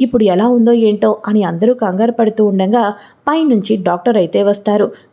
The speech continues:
"కంగారు పడాల్సిన అవసరం ఏమీ లేదు, తనకు ఏమీ కాలేదు, she is pregnant" అని చెప్పేసి డాక్టర్ చెప్పంగానే ఒక్కసారిగా జయదేవ్, మిత్ర, లక్ష్మి,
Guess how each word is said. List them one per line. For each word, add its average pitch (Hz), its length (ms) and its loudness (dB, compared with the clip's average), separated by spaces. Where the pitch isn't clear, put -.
"కంగారు 262 400 0
పడాల్సిన 233 440 0
అవసరం 220 440 0
ఏమీ 220 200 2
లేదు, 196 340 2
తనకు 254 200 0
ఏమీ 220 380 2
కాలేదు, 196 560 0
she 226 400 0
is 240 40 -6
pregnant" 208 420 0
అని 277 100 2
చెప్పేసి 226 380 -2
డాక్టర్ 175 420 -2
చెప్పంగానే 202 640 -2
ఒక్కసారిగా 202 680 -2
జయదేవ్, 185 580 0
మిత్ర, 190 540 0
లక్ష్మి, 196 640 -2